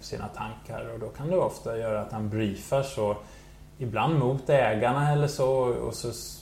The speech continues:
skriver vi inte det i hans ord, utan liksom får en, en, en nyhets-,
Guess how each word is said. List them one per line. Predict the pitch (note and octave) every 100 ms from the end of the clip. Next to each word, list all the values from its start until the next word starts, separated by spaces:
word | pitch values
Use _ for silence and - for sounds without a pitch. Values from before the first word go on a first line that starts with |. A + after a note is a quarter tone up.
| -
skriver | - C3 A2+ G#2+
vi |
inte | G#2+ G#2
det | G#2+
i | G#2+
hans | A2+ C3 C#3+ -
ord, | A#2 C3 A2+
utan | G#2+ - G#2 G#2
liksom | G#2 - A2
får | - A2 A#2+ C3
en, | A#2+ A2+ A#2+
en, | A2+ A2+ A2 A#2+ B2
en | A#2 A#2
nyhets-, | G#2 G#2 G2+ - - -